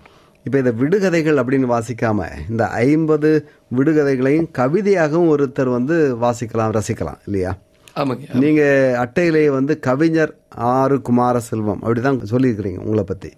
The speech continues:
Speaker 1: எப்படி கவிஞரா நீங்க சொல்லுங்க.
Speaker 2: இந்த கவிஞர் கவிதை எழுதினா கவிஞர்னு போட்டுக்கிறாங்கன்ற முறையில அது இருக்கலாம். எனக்கு வந்து இந்த கவிஞர்ன்ற இடத்துக்கு நான் தகுதி ஆனவனா என்று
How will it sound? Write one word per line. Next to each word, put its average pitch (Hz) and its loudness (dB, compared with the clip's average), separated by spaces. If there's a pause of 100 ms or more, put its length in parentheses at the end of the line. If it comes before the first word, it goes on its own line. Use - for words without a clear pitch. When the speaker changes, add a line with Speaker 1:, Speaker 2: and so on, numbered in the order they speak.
(300)
Speaker 1:
எப்படி 175 0
கவிஞரா 151 2
நீங்க 104 -2
சொல்லுங்க. 92 -8 (340)
Speaker 2:
இந்த 123 -6
கவிஞர் 170 -4
கவிதை 160 -2
எழுதினா 160 0
கவிஞர்னு 156 -2
போட்டுக்கிறாங்கன்ற 143 -2
முறையில 151 -2
அது 139 -2
இருக்கலாம். 139 -2
எனக்கு 143 -2
வந்து 147 0 (300)
இந்த 135 -2
கவிஞர்ன்ற 180 0
இடத்துக்கு 160 0
நான் 139 -2
தகுதி 143 0
ஆனவனா 139 0
என்று 151 -4